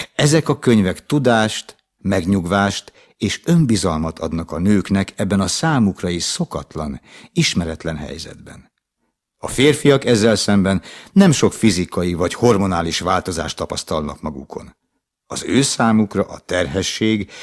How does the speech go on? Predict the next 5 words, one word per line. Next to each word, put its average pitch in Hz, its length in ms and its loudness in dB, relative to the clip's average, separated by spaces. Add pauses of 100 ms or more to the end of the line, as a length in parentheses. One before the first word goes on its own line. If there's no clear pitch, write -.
(120)
elsősorban 113 920 4 (400)
a 110 200 -4
párkapcsolat 78 840 -4
megváltozását 78 960 -8
jelenti. - 540 -20